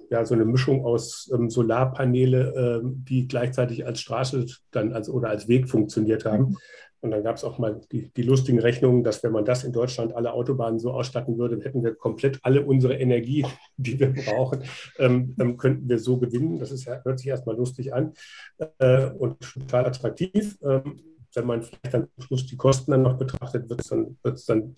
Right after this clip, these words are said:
Speaker 1: wird's dann schwierig, weil vielleicht dann doch andere Wege besser sind und man vielleicht nicht, nicht alle Straßen irgendwie gleich so, so aussehen.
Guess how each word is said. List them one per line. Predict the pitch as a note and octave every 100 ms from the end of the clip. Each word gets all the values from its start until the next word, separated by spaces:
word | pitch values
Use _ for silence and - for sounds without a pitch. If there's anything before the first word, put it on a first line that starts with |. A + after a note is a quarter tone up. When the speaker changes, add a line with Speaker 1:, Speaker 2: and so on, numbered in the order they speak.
| -
Speaker 1:
wird's | B2 A2+ -
dann | G#2
schwierig, | - B2+ B2+ A#2+
weil | A2
vielleicht | - A2
dann | G#2+ G#2
doch | C3 -
andere | A#2+ C3 A2+ A2
Wege | A#2 A2+ A2 - - - - _ -
besser | B2 B2+
sind | A2+ A#2 A#2+
und | A2
man | G#2 G#2
vielleicht | - G#2 G#2+ -
nicht, | G#2+ - -
nicht | G#2+ - -
alle | B2
Straßen | B2+ - G2 F#2+ B2+
irgendwie | G#2 G#2
gleich | G2+ F#2+ - - -
so, | - G#2 F#2+ - _ _ _
so | - A2+
aussehen. | G2+ A#2+ A2+